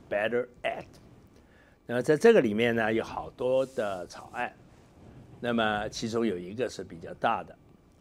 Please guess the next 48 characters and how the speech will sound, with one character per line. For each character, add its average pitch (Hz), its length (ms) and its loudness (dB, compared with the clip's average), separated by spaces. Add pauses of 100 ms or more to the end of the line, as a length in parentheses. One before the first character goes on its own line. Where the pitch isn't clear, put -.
(460)
呃， 101 440 -6
可 95 160 -8
是 113 180 -8
呢， 104 380 -6
在 101 260 -6
最 107 240 -4
初 120 260 -4
呢， 101 380 -8 (580)
这 95 180 -10
个 90 260 -8
共 110 200 -8
和 101 140 -4
党 85 340 -10 (100)
与 98 80 -10
民 92 280 -10
主 120 160 -6
党 95 240 -10
一 98 100 -12
些 98 280 -8
的， 90 380 -10 (500)
呃， 90 260 -14
比 92 180 -14
较， 98 520 -4 (120)
呃， 90 460 -12 (220)
呃， 98 180 -14 (460)
这 101 100 -12
个 90 240 -14 (140)
自 127 180 -6
由 92 160 -4
派 110 320 -2
的， - 80 -18 (640)
呃， 95 120 -10
对 104 200 -6
他 98 260 -8
都 95 160 -10
有 90 180 -10
一 92 40 -14
些 95 160 -8
反 - 240 -10 (120)
对。 113 160 -4 (920)
可 110 120 -2
是 110 120 4
我 120 120 6
们 117 140 -2
找 120 220 6
了 120 100 2
一 180 160 -4
点 98 340 -2